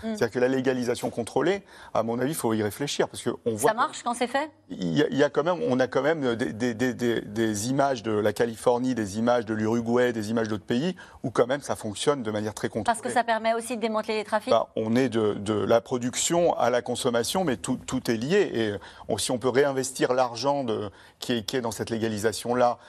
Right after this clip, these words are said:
Speaker 2: dans justement
Speaker 1: Ouais.
Speaker 2: ce que je disais tout à l'heure, la recherche, le soin, le développement de médicaments, le développement de thérapies, ce serait pas mal, quoi.
Speaker 1: Cette question, la carrière de Pierre Palmade est-elle définitivement terminée ?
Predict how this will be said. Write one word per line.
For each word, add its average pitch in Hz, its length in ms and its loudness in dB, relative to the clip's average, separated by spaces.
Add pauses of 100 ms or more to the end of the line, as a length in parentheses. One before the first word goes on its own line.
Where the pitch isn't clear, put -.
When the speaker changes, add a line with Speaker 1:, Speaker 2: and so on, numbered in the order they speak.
(120)
Speaker 2:
dans 117 140 -2
justement 107 300 -2
Speaker 1:
Ouais. 127 40 2
Speaker 2:
ce - 60 -10
que 113 80 -6
je 104 60 -4
disais 113 180 -2
tout - 140 0
à 127 40 4
l'heure, 127 240 2
la 113 120 4
recherche, 117 560 0
le 117 100 -2
soin, 127 300 0
le 120 60 -8
développement 110 340 -2
de 117 60 -2
médicaments, 120 480 -2 (260)
le - 20 -12
développement 110 320 -2
de 101 60 -8
thérapies, 107 320 0
ce - 160 -8
serait - 140 -10
pas 127 120 -2
mal, 123 200 -2
quoi. - 120 -12 (520)
Speaker 1:
Cette 208 180 -4
question, 254 480 -2 (160)
la 196 140 2
carrière 254 340 0
de 220 80 -2
Pierre 226 200 -2
Palmade 226 340 0
est-elle 185 240 -4
définitivement 196 580 -6
terminée ? 175 460 -10